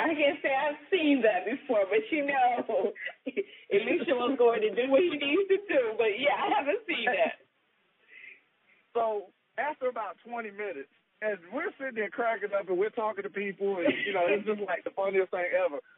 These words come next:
Speaker 2: So the guy walks back up and he goes, uh, "I'm not gonna give you a ticket." I said, "Uh, okay." He said, "But I wanna show you that, that, um, you wrote the law." I said, "Really?" I said, "You're gonna show me a law?"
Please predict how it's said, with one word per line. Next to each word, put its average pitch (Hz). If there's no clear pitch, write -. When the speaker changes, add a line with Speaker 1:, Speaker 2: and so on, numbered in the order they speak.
Speaker 2:
So 214
the 196
guy 233
walks 214
back 180
up 151
and 165
he 190
goes, 160
uh, 147
"I'm 170
not 175
gonna 170
give 160
you 151
a 135
ticket." -
I 165
said, 170
"Uh, 170
okay." 170
He 226
said, 185
"But 175
I 208
wanna 208
show 247
you 143
that, 165
that, 160
um, 147
you 180
wrote 165
the 147
law." 185
I 190
said, 165
"Really?" 226
I 175
said, 180
"You're 220
gonna 214
show 240
me 214
a 160
law?" 170